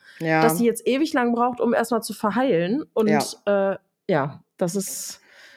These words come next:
Speaker 1: Also
Speaker 2: gerade echt richtig, richtig scheiße.
Speaker 1: Okay, gut, jetzt fühle ich mich ein bisschen besser, wenn du sagst, ihr habt das schon seit fünf Wochen, weil ich hab heute schon gedacht, Alter, das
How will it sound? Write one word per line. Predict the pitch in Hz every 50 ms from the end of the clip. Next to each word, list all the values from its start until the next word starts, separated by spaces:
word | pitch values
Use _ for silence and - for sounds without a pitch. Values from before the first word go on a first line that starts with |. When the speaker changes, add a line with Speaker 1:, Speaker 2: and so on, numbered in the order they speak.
| _ - - -
Speaker 1:
Also | - 196 196
Speaker 2:
gerade | 202 190 -
echt | 208 - - - 220
richtig, | 214 220 - 220 - -
richtig | 214 202 - 196 -
scheiße. | - 202 180 175 175 - 190
Speaker 1:
Okay, | 147 156 196
gut, | 165 170 170
jetzt | 175 170 -
fühle | 214 208
ich | 185 196
mich | 185 185
ein | 185
bisschen | 170 160 180 165 143
besser, | 160 185 - 254 240
wenn | 247
du | 247 247
sagst, | 240 254 254 254
ihr | 254 240
habt | 220
das | 240 233
schon | - 254 240
seit | 240 233
fünf | 233 - 254 247 226
Wochen, | 220 240 240 254 202
weil | 175 180
ich | 170
hab | 190 185 -
heute | 202 190 185 190
schon | - 185
gedacht, | 185 175 180 170
Alter, | 107 147 170 175
das | 170 170 170 -